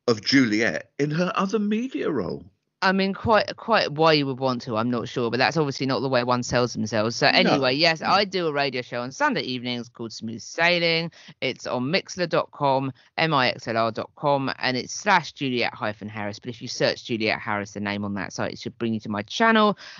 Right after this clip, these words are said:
Speaker 2: Um, that is a, uh, you know, an easygoing mix of yacht rock and, uh, classic pop and a bit of M O R, a bit of easy listening, that sort of thing. So you can listen live from seven to nine on Sunday evenings. If you miss shows and wish to catch up,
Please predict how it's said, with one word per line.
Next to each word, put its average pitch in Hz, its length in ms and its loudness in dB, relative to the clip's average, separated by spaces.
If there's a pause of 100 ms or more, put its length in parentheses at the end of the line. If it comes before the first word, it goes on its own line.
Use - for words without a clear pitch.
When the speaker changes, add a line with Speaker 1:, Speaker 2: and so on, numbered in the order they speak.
Speaker 2:
Um, 151 220 4
that 180 240 2
is 139 180 0
a, 123 280 2 (400)
uh, 370 260 6
you 370 100 0
know, 254 100 4
an 190 120 0
easygoing 156 800 0
mix - 360 -8
of 120 320 -4
yacht 127 240 0
rock 127 480 -2
and, 117 420 -4
uh, 110 260 0 (140)
classic - 320 -4 (120)
pop 240 540 4 (140)
and 123 400 2
a 110 80 -4
bit 131 140 -2
of 120 100 0
M 117 140 0
O 110 180 0
R, 151 460 4
a 90 40 -4
bit 98 120 -4
of 104 80 -6
easy 110 240 -8
listening, 107 600 -4
that - 180 -4
sort 110 200 -10
of 98 80 -10 (160)
thing. 156 420 4 (220)
So - 120 -2
you 135 80 4
can 202 140 4
listen 143 300 2
live 113 200 4
from 117 100 -4
seven 160 220 2
to 104 80 -4
nine 101 200 -2
on 101 40 -2
Sunday 101 280 -6
evenings. 202 440 4
If - 200 -2
you 120 60 0
miss 185 260 2
shows 143 380 0
and 107 200 -6
wish 143 200 -2
to - 100 -16
catch - 300 -14
up, 107 280 -2